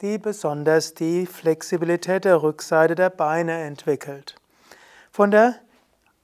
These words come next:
aufgerichteten Stehhaltung ausgehend, atme ein und hebe die Arme hoch. Und jetzt atme aus und senke die Hände auf den Boden, etwa zwanzig bis dreißig Zentimeter vor den Füßen.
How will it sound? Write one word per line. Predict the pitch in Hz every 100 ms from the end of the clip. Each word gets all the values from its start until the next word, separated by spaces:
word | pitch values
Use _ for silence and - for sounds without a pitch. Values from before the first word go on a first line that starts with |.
| -
aufgerichteten | 165 165 - 170 160 156 151 156 156
Stehhaltung | 147 - 175 185 160 170 165 170
ausgehend, | 170 180 208 208 - - 196 202 196 175
atme | 160 151 - 147
ein | 156 151 170 180 175
und | 160
hebe | 147 165 160
die | 147 165
Arme | 170 147 139 135
hoch. | 139 135 160 220 226 - _ _ - _ _ _
Und | 185 185
jetzt | 233 233 -
atme | 151 151 139 135 147 156
aus | 156 185 202 -
und | 170 156
senke | 180 190 214 190
die | 165 147
Hände | 156 185 190 190
auf | 165 143
den | - 143
Boden, | 139 147 165 185 190 - - _ _
etwa | 208 202 220 226
zwanzig | - 202 220 220 226 -
bis | 214 -
dreißig | 160 156 170 180 175
Zentimeter | - 170 170 175 175 185 185
vor | 185 - 196 196 196
den | 170 143
Füßen. | 131 - 135 123 147 147